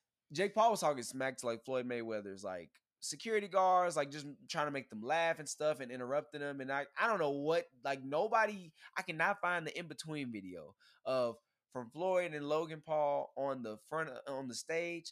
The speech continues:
to where it got to the point where Jake Paul was in, uh, in front of, um, Floyd Mayweather's face. So all of a sudden, it's just a brand new video pops up. Floyd Mayweather and Jake Paul are face to face. They arguing, they going at it, and Jake Paul basically saying,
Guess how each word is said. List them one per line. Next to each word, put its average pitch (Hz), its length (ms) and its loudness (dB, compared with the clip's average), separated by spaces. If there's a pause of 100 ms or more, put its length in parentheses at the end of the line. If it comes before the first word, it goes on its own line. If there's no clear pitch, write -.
(260)
to 127 120 -6
where 123 300 -2
it 117 120 -6
got 127 220 2
to 123 80 -12
the 117 60 -14
point 123 200 -6
where 110 120 -6
Jake 117 340 -8
Paul 120 240 0
was 110 160 -12
in, 113 240 -10 (640)
uh, 113 140 0
in 120 100 -4
front 120 240 -4
of, 107 140 -8
um, 104 480 -2 (280)
Floyd 135 240 -4
Mayweather's 110 400 -8
face. 127 380 -4 (580)
So 147 160 2
all 180 260 8
of 208 60 0
a 202 40 -2
sudden, 165 380 -2 (460)
it's 170 160 -2
just 151 140 -6
a 131 60 -2
brand 165 300 0
new 175 80 -6
video 151 260 -4
pops 135 320 0
up. 120 140 -6 (340)
Floyd 190 220 2
Mayweather 160 440 -2
and 135 80 -8
Jake 143 240 -4
Paul 131 240 4
are 101 100 -6
face 170 260 -2
to 165 100 -12
face. 120 380 -4 (200)
They 87 160 -18
arguing, 156 680 -2 (240)
they 92 80 -14
going 170 380 -6
at 151 180 -6
it, 147 80 -10 (220)
and 117 100 -8
Jake 160 240 -4
Paul 180 220 -4
basically 160 300 -4
saying, 139 260 -8